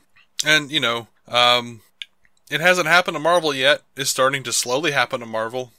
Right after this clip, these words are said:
because there's enough out there that people are going, "Well, Phase three isn't as good as Phase one." They've lost sight of what they were originally doing and the thing. But it, it'll get to the point where <laughs> Marvel has rebooted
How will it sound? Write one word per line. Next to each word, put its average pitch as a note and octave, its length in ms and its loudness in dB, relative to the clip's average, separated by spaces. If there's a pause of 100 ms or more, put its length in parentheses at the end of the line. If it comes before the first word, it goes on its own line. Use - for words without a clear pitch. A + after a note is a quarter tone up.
because B2 440 -8
there's A#2+ 240 -8
enough B2 260 -4
out A#2+ 200 0
there B2 100 -6
that B2 100 -8
people A#2+ 220 -8
are - 20 -16
going, A#2+ 260 -2
"Well, F3+ 200 -4
Phase G3 300 0
three E3 240 -4
isn't C3 140 -6
as A2+ 120 -10
good C3+ 120 -2
as A#2+ 120 -6
Phase B2+ 280 -2
one." G#2 460 -4 (640)
They've C3+ 200 -4
lost C3 320 4
sight B2+ 220 2
of A2 100 -8
what A#2+ 100 -6
they B2 100 -8
were A2+ 100 -8
originally A2+ 340 -6
doing A#2+ 360 0
and G#2+ 120 -8
the G2+ 40 -18
thing. B2 300 -6 (420)
But A#2+ 220 -4 (500)
it, D3 220 -2
it'll A3 160 0
get G#3+ 160 -6
to A3 80 -6
the G#3 80 -8
point G3+ 320 -4 (160)
where C3 440 2 (460)
<laughs> - 500 -4
Marvel B2+ 280 -2
has C3+ 140 -2
rebooted A#2 500 -2